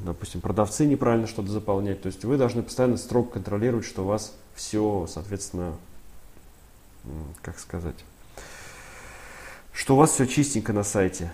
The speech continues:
что нет каких-то левых данных. А, следующий момент очень такой важный, да, для бирж – это арбитраж. То есть у вас взаимодействуют две аудитории, и, вероятно,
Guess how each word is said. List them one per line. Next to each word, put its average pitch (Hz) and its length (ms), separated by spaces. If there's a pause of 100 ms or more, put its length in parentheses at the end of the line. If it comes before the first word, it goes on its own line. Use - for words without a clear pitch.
что - 200
нет 123 180
каких-то - 420
левых 98 360
данных. 82 580
А, 92 400 (320)
следующий 147 480
момент 127 360
очень 117 300
такой 104 340
важный, 101 440
да, 107 180
для 104 220
бирж – 98 480
это 104 580 (1080)
арбитраж. 113 880
То 98 80
есть 98 200
у 104 60
вас 139 220
взаимодействуют 117 580
две 117 160
аудитории, 127 720
и, 95 380 (720)
вероятно, 107 720